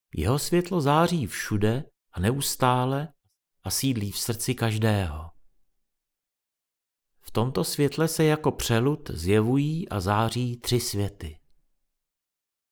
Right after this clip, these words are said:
Jakmile se v absolutnu objeví vibrace či chvění, zdá se, že dochází ke vzniku světů. Jakmile vibrace ustane, budí to dojem, že světy zanikají.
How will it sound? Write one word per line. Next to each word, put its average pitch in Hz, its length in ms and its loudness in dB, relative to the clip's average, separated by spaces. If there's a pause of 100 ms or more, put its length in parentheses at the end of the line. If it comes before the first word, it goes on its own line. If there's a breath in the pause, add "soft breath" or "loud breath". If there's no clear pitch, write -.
(440)
Jakmile 147 400 -2
se 180 160 -2
v - 180 -6
absolutnu 170 640 -4
objeví 139 520 2
vibrace 107 540 0
či - 160 -10
chvění, 101 760 -2 (420)
zdá 98 340 2
se, 160 180 -2
že 160 120 2
dochází 151 540 2
ke 151 140 0
vzniku 127 380 -4
světů. 80 720 -2 (1400)
Jakmile 127 420 0
vibrace 127 460 2
ustane, 107 720 -2
budí 107 360 -4
to 107 140 2
dojem, 92 440 4
že 113 140 -2
světy 107 480 0
zanikají. 85 840 -2